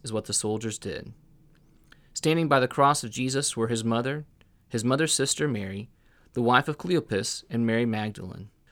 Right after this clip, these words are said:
When Jesus saw his mother and the disciple he loved standing there, he said to his mother, "Woman, here is your son."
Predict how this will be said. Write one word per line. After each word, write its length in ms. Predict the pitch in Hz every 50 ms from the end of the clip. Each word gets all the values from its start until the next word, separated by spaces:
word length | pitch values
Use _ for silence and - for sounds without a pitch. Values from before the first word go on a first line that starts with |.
| _ _
When 320 | - 131 139 139 135 - - -
Jesus 400 | 117 143 147 160 160 160 156 -
saw 220 | - 147 139 143 143
his 240 | 127 135 131 120
mother 420 | 110 101 101 95 95 98 98 101 107 - _ _
and 140 | - 113 113
the 40 | 110
disciple 460 | 107 110 - - 127 135 135 - 139
he 140 | 127 143 143
loved 240 | 135 143 139 135 -
standing 440 | - - 156 160 160 127 101 98 98
there, 260 | 95 95 98 - - - _ _ _ _ _
he 120 | - 147 139
said 220 | - 196 208 202
to 80 | 185 120
his 160 | 110 - -
mother, 380 | 101 98 95 98 98 101 104 - _ _ _ _ _ _ _ _ _ _ _
"Woman, 480 | - 156 190 196 135 101 98 - 95 107 - _ _ _ _ _ _ _ _ _ _ _
here 260 | - - 143 151 147
is 140 | 139 123 -
your 80 | 120 113
son." 460 | - - 110 95 - 90 101 110